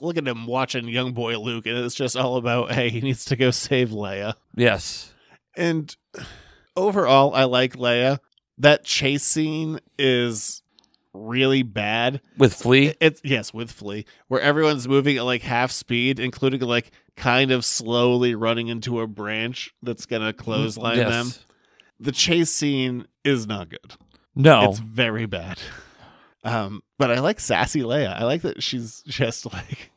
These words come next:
Speaker 1: <laughs> full of sass and just spunk.
Speaker 2: Oh, yeah.
Speaker 1: That, something I dislike about her is they keep on showing her with, like, similar haircuts to, like, older Leia. Not haircuts necessarily, but, like, hairstylings.
Speaker 2: Mm-hmm.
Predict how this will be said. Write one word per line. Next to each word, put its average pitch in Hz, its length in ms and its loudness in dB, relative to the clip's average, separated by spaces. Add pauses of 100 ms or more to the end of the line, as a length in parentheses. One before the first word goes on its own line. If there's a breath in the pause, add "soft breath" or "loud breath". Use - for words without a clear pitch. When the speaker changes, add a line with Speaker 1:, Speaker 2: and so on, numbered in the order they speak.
Speaker 1:
<laughs> - 160 -10
full 113 360 -2
of 131 140 -6
sass - 520 -6
and 104 140 -12
just - 260 -12
spunk. 101 440 -10 (200)
Speaker 2:
Oh, 175 200 8
yeah. 113 340 4 (180)
Speaker 1:
That, 151 340 4 (100)
something 151 360 -2
I 117 220 2 (340)
dislike 117 500 -2
about 104 400 -6
her 107 260 -6
is 110 420 -4
they 120 180 -2
keep 147 260 -2
on 127 160 0
showing 120 360 -2
her 117 220 -2
with, 107 160 -4
like, 104 220 -8
similar 127 480 -2
haircuts 117 520 -2
to, 110 180 -4 (120)
like, 107 320 -6 (120)
older 120 260 2
Leia. 107 300 -2
Not 131 160 -4
haircuts 110 360 -6
necessarily, 101 540 -6
but, 98 160 -10
like, 101 140 -12
hairstylings. 110 960 -4
Speaker 2:
Mm-hmm. 131 300 -2